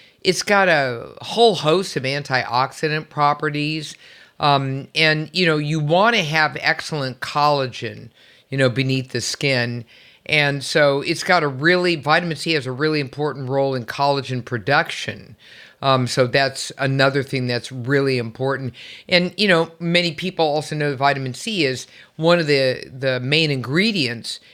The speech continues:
in many skincare products like Retin-A and the retinols, um, which are all based upon, uh, vitamin C. Um, and this is, uh,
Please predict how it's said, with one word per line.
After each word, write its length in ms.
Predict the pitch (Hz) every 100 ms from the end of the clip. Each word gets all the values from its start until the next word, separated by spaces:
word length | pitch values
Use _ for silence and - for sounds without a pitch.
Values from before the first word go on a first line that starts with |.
| -
in 200 | 139 143
many 220 | 151 151
skincare 640 | 139 - - 170 151 143 110
products 560 | 117 127 120 123 -
like 220 | 127 120 110
Retin-A 880 | 123 139 - 139 127 127 127 131
and 220 | 120 117 110 - -
the 80 | 143
retinols, 1300 | 127 156 151 - 139 127 131 127 135 135 139 123 - -
um, 300 | 127 123 123
which 260 | 156 143 -
are 140 | 131
all 500 | - 151 147 147 147 - - _
based 340 | - 147 151 -
upon, 560 | 143 - 127 123 123 123
uh, 320 | 127 123 120 120
vitamin 600 | 131 131 131 131 120 120
C. 680 | 113 - 165 139 117 127 170 - - - _
Um, 560 | 147 139 139 135 135 - -
and 420 | 156 151 151 - -
this 400 | 151 123 160 160
is, 240 | 170 151 -
uh, 460 | 147 143 143 143